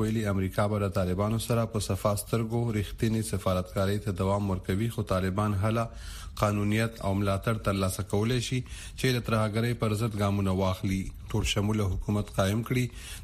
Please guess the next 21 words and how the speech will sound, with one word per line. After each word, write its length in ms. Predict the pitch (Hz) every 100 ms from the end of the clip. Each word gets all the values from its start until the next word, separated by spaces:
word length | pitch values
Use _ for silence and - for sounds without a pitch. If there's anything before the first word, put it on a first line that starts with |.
| -
د 40 | 123
اقلیتونو، 500 | 123 117 110 131 131 123
میرمنو 400 | 107 101 117 120 110
او 20 | 104 95
جینکو 400 | 98 101 - 117 107
د 100 | 95
حقونو 380 | 92 - 113 98
دپاره 400 | 95 107 110 95
احترام 440 | 87 101 95 104 127
ولري 320 | 127 127 131 - - - -
او 80 | 120
میرمنې 440 | 123 120 127 131 117
وکړی 300 | - 127 113
شي 100 | 123 117 -
چې 160 | 113 117
تعلیم 320 | 110 117 117 104
او 20 | 104
روزګار 420 | 101 92 110 101 -
ته 180 | 98 98
رسایي 360 | - 107 101 98 98 98
ولري. 360 | 95 95 95